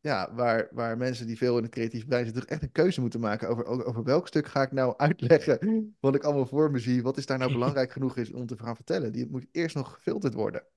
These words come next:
Speaker 1: Dat duurt best wel lang, is soms best wel lastig. En daarom zie je ook veel mensen die dan veel in het creatieve brein zitten, die op een gegeven moment denken van, "Ja, ik zeg maar niks meer, want ze snappen me toch niet."
Speaker 2: Ja. Of juist een spraakwaterval worden, hè?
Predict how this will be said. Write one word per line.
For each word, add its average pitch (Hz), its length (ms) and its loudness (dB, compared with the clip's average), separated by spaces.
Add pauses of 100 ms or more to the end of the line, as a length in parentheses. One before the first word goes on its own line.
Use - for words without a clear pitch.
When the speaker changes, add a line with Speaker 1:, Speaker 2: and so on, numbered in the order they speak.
Speaker 1:
Dat 151 180 4
duurt 214 160 8
best 214 180 8
wel 160 100 8
lang, 196 160 8
is 160 80 -2
soms 196 120 -2
best 185 140 0
wel 160 100 2
lastig. 175 380 0 (540)
En 123 120 -6
daarom 143 200 0
zie 147 120 -4
je 139 60 4
ook 127 80 0
veel 123 160 0
mensen 123 320 -4
die 113 280 -2 (220)
dan 107 260 0
veel 120 120 0
in 117 60 0
het 113 100 -6
creatieve 117 340 -6
brein 120 240 2
zitten, 113 160 -4
die 120 80 0
op 113 60 0
een 110 60 -2
gegeven 117 160 2
moment 113 80 -4
denken 113 180 -2
van, 117 40 4
"Ja, 107 60 2
ik - 60 -8
zeg 120 120 -4
maar 110 100 -2
niks 139 180 -2
meer, 104 180 0
want 104 160 0
ze 117 60 -8
snappen 113 280 -6
me 104 60 -4
toch 156 180 -2
niet." - 260 -16 (440)
Speaker 2:
Ja. - 200 -10 (1160)
Of - 160 -4
juist 180 240 4
een 185 80 -2
spraakwaterval 156 720 0
worden, 127 320 -2
hè? 151 100 -2